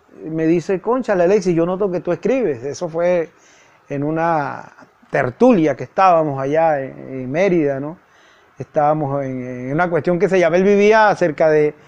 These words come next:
de, de, de donde estudiábamos, que era allá, eh, donde que la sede de la unica, eh, cerca de las heroínas, y había un sitio que se llama, o lo hay todavía, el Ramiral.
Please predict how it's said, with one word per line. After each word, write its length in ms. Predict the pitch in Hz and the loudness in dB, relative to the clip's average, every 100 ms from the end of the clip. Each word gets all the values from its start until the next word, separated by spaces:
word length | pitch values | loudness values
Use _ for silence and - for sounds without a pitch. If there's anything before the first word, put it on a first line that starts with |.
| - - - | -20 -20 -4
de, 800 | 143 151 147 139 139 147 147 139 | 2 2 2 0 -4 -8 -8 -4
de, 260 | 143 143 143 | -2 -2 0
de 100 | 160 | 2
donde 260 | 165 165 | 2 2
estudiábamos, 680 | 160 196 196 180 196 202 160 | 0 2 4 6 6 4 0
que 100 | 165 | 2
era 680 | 170 180 160 139 127 123 135 - _ - _ - | 2 4 2 0 -6 -10 -12 -16 _ -20 _ -6
allá, 640 | 143 143 151 160 170 156 | -2 0 4 4 4 2
eh, 40 | 147 | 0
donde 220 | 143 135 | -2 -4
que 100 | 156 | -4
la 120 | 139 | -2
sede 200 | 165 165 | 2 2
de 60 | 175 | 2
la 80 | 180 | 2
unica, 640 | 190 190 - 160 139 135 | 2 0 0 -2 -2 -6
eh, 300 | 131 135 139 | -8 -10 -12
cerca 320 | - 135 156 | -10 -6 -2
de 60 | 151 | 0
las 160 | 156 | 2
heroínas, 500 | 170 185 196 185 202 - - - 180 | 2 2 2 0 -4 -8 -20 -8 0
y 120 | 170 | 2
había 380 | 165 175 185 190 | 4 4 4 4
un 120 | 190 | 2
sitio 340 | 202 185 214 | -2 0 0
que 100 | 196 | 0
se 100 | 165 | 0
llama, 360 | 170 175 185 160 | 0 0 -2 -2
o 120 | 135 | -4
lo 220 | 135 113 135 | -6 -4 0
hay 180 | 233 | 0
todavía, 440 | 180 165 143 143 165 | 0 -2 0 0 0
el 80 | 143 | 0
Ramiral. 560 | 147 143 135 131 131 | -4 -4 -6 -8 -10